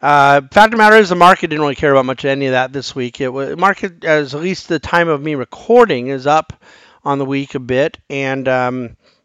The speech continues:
we're, you know, at this point now, a good, uh, fifteen hundred points higher than we were at market lows of a couple months back. But, you know, the, it's just kind of teetering around and so forth and so on. Um,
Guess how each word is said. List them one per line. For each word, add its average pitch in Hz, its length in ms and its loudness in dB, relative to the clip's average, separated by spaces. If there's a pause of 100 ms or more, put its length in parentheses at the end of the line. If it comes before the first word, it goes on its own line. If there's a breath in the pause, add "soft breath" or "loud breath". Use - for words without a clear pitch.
(100)
we're, 131 300 -2
you 139 160 -10
know, 113 160 -4
at 120 120 -6
this 131 180 -4
point 117 320 -10
now, 127 340 -2
a 113 80 -6
good, 123 540 -2
uh, 113 240 -6
fifteen - 560 -8
hundred 123 440 -6
points 131 520 -10
higher 127 400 -4
than 120 120 -10
we 123 120 -12
were 123 240 -6
at 120 100 -10
market 120 400 -10
lows 127 520 -4 (460 soft breath)
of 120 180 -6
a 117 60 -8
couple 117 220 -10
months 139 300 -6
back. 120 360 -6
But, 135 460 -2
you 160 220 -10
know, 110 160 -8
the, 110 400 -8 (340)
it's - 220 -10
just - 280 -10
kind 147 200 -4
of 123 60 -14
teetering 143 360 -6
around 123 480 -2
and 113 180 -12
so 135 180 -10
forth 113 200 -12
and 110 100 -16
so 123 260 -8
on. 117 200 -10 (1200 soft breath)
Um, 156 560 0